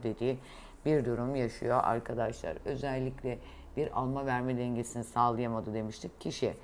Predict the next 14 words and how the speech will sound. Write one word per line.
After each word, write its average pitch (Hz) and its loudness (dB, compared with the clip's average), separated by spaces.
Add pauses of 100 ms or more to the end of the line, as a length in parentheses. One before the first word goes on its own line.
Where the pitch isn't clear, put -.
(520)
e, 110 4
karar 139 6
vermekte 120 2
zorlanan 107 2
bir 104 2
enerji. 101 -2
Neler 127 4
yapmalıyım, 107 -2
nasıl 131 -2
yapabilirim, 139 0
yapabilir 110 -2
miyim? 82 -8 (200)
Geçmişte 110 -4
yaptığım 156 -2